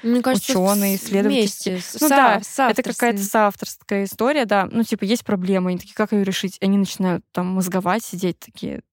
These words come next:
Speaker 2: типа, на этих летучках, планёрках <laughs> и обсуждать, что там с этой проблемой делать.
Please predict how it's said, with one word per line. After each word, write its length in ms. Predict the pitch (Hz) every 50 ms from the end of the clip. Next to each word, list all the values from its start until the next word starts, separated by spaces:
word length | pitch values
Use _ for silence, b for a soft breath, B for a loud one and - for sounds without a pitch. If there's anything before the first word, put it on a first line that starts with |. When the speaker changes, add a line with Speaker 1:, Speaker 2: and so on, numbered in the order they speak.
| _ - -
Speaker 2:
типа, 260 | - - - - - -
на 100 | 180 180
этих 300 | - - - - - - -
летучках, 580 | 208 185 185 - 220 226 - - - 226 -
планёрках 480 | - 220 220 202 - 214 233 - - 254
<laughs> 480 | 254 247 - - - - - - - -
и 80 | 226
обсуждать, 500 | 214 196 - - 196 175 190 190 180 -
что 120 | - - -
там 160 | 196 190 185
с 140 | - - 196
этой 160 | 185 - 226
проблемой 360 | - 190 180 185 190 190 185
делать. 360 | 175 - - - - - -